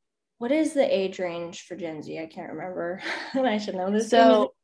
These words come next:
Speaker 1: <laughs>
Speaker 2: yeah, so I know, um, I forget the exact, I can really quick Google it, but, um, I know that you're in it. I think it's between,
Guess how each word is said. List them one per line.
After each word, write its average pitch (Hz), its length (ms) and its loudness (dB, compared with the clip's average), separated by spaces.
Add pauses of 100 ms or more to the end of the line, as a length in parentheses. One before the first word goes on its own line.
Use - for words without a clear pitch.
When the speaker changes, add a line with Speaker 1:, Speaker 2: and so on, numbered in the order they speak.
Speaker 1:
<laughs> - 1900 -6
Speaker 2:
yeah, 214 400 2
so 208 340 0
I 214 200 0
know, 226 420 0 (260)
um, 196 320 -8 (100)
I 214 120 -2
forget 208 480 -4
the 202 100 -2
exact, 185 540 -4 (760)
I 190 60 -16
can 180 220 -12
really 190 200 -8
quick 180 260 -6
Google 180 320 -6
it, 180 100 -6
but, 190 220 2 (840)
um, 220 320 2 (100)
I 208 80 2
know 214 300 4
that 220 240 -2
you're 208 160 -4
in 190 240 -10
it. 180 240 -10
I 196 100 2
think 233 320 -2
it's 320 400 2
between, 208 880 -2